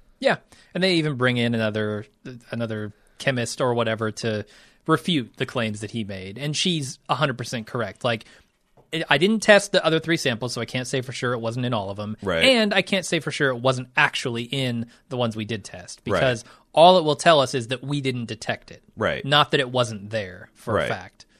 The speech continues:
Speaker 1: So, I, I agree. Like,
Speaker 2: So, like, I, to me, if I'm a jury and I'm seeing that this evidence was, had clear, I mean, you know it was tampered with.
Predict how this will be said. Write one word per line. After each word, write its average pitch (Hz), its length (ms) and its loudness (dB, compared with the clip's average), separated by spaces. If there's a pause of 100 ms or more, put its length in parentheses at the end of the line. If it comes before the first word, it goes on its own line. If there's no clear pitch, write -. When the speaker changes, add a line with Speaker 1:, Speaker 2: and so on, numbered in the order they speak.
(120)
Speaker 1:
So, 113 440 2 (1000)
I, 202 220 -2
I 226 80 10
agree. 175 420 4
Like, 131 140 6
Speaker 2:
So, - 100 8
like, 175 180 8
I, 170 120 8
to 202 160 2
me, 254 200 0
if 202 100 4
I'm 180 140 6
a 156 40 4
jury 185 300 4
and 160 80 6
I'm 131 100 4
seeing 156 420 0
that 123 220 2
this 165 320 0
evidence 170 580 4
was, 135 380 0
had 143 280 2 (340)
clear, 247 580 2 (480)
I 185 80 4
mean, 208 160 4
you 233 140 6
know 302 200 12
it 381 60 10
was 135 160 6
tampered 104 400 2
with. - 460 -6